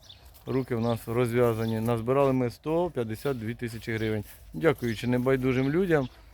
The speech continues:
О, патрон зібрався, ну, в дорогу, несе м'яча. Так що всім миру,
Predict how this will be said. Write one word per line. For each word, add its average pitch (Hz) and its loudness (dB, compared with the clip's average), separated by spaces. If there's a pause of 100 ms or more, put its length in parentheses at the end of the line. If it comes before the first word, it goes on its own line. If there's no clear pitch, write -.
(160)
О, 127 -4
патрон 123 -6
зібрався, 127 -6
ну, 120 -8
в 117 -10
дорогу, 139 -4 (380)
несе 120 -2
м'яча. 117 -2 (320)
Так 120 -6
що 139 -4
всім 151 0
миру, 135 4